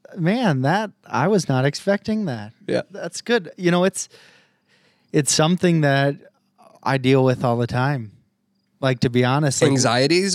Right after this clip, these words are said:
Speaker 2: or
Speaker 1: Yeah.
Speaker 2: porcupines?
Speaker 1: Anxieties.
Speaker 2: Okay.
Speaker 1: And porcupines. I've got
Speaker 2: <laughs>
Speaker 1: German dogs.
Speaker 2: Yes, yes.
Speaker 1: Yeah. I, I, whether it's, you know, you're, you're driving out, you're driving out to Montana and,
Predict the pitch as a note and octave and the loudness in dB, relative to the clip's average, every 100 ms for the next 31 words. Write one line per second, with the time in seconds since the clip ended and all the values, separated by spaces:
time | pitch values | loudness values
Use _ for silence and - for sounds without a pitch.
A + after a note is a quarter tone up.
0 | - C3 F3 D3 C#3+ A#2 A2+ A2 A2 E3+ | 2 2 4 2 0 -4 -4 -4 -2 2
1 | D#3 D3+ E3+ D#3 C3 - - D3+ F3 E3 | 2 2 2 0 -4 -8 -12 0 2 2
2 | C#3 B2 B2+ B2+ B2 C3 B2+ C3 B2 B2+ | 0 -2 -2 -2 0 0 0 0 2 4
3 | - D3 C#3+ C#3+ F3 B3 - G#3+ - G3 | 4 4 2 4 2 2 2 -2 -4 -8
4 | F#3+ F3 - E3 - - D#3+ G#3+ D3 A2+ | -4 -6 -6 -14 -16 -4 0 0 -2 -8
5 | _ _ - - E3+ A3 G#3+ G#3 D#3+ F3 | _ _ -14 -14 -8 -6 -2 -2 0 2
6 | D#3 C#3+ C#3 - - - C#3+ C3 B2+ B2 | 4 4 2 -2 -6 -2 2 2 2 0
7 | C3+ C3+ B2+ A#2+ _ _ _ _ C3+ C3 | 0 0 -4 -10 _ _ _ _ -2 0
8 | B2+ C3+ C#3 C#3+ C#3 C3+ C#3 C#3+ _ _ | 2 2 2 0 2 2 2 0 _ _
9 | _ _ A#3 E3 C3 C3+ C#3 C3+ C#3 C#3+ | _ _ -4 0 2 2 2 2 0 0
10 | C#3+ C#3 C3+ C3 C#3 D3 D#3 D#3 D3+ C3 | 0 0 0 0 0 0 2 2 2 2
11 | A#2+ A#2 A#2+ | 0 -2 -4